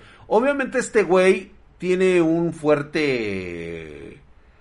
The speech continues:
o sea, no va a faltar quien se le, se le quiera subir a las barbas, pero yo creo que ahogando financieramente a Moscú, sí lo van a poner de patitas. O sea,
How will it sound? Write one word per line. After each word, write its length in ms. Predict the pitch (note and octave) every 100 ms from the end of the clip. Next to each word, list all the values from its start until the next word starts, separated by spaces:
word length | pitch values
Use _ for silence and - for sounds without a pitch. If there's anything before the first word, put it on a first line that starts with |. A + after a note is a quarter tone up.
| _ -
o 100 | B2
sea, 200 | E3 E3+
no 260 | E3 F3
va 100 | G#3
a 40 | G#3
faltar 440 | F#3+ D3 F3 E3+
quien 220 | F3 D3+
se 160 | B2 B2
le, 340 | A#2 A2 G#2+
se 120 | G2+ A2+
le 120 | G#2
quiera 200 | C#3+ D3+
subir 260 | C#3 B2+
a 60 | B2+
las 160 | A#2+ A2+
barbas, 480 | B2 A2+ B2+ - - - _ - _ -
pero 340 | E3 D#3+ D#3
yo 280 | D3 G3 G3+
creo 320 | G#3+ A#3 -
que 300 | A3+ A3 A3
ahogando 520 | D#3 D#3+ D#3 G#3 A3+
financieramente 840 | - G#3 D#3 C#3 F3 F3 D3 D3+ E3
a 40 |
Moscú, 600 | C3+ G#2+ - B2+ D#3+ - - -
sí 400 | - E3+ F#3 F#3
lo 160 | F3+
van 160 | D#3 D#3+
a 100 | D3+
poner 260 | B2 B2
de 80 | B2
patitas. 520 | - G2 G#2+ G2 F#2
O 60 | G2+
sea, 220 | C3+ -